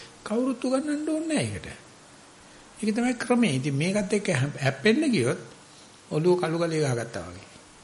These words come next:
මේක බලලා තේරුම් ගත්තොත් මේ තමයි හේතුඵල ධර්ම, මේ තමයි බුදුන් දකින්නවා කියන්නේ.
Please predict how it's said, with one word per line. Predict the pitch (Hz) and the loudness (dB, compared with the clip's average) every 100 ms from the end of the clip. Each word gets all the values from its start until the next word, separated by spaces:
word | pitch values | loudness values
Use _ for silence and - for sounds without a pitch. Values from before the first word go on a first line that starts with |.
| - | -6
මේක | 147 170 | -2 0
බලලා | 185 190 156 | 0 0 -2
තේරුම් | 131 131 170 220 | 0 2 4 6
ගත්තොත් | 202 156 151 | 4 4 2
මේ | 156 | 2
තමයි | 165 160 | 0 2
හේතුඵල | 131 135 160 180 185 | 2 2 0 0 2
ධර්ම, | 156 156 | 2 2
මේ | 127 147 | 0 0
තමයි | 151 143 | 0 0
බුදුන් | 120 127 175 | 0 2 4
දකින්නවා | 185 180 160 127 | 4 4 2 0
කියන්නේ. | - 107 104 127 | 0 -4 -2 -4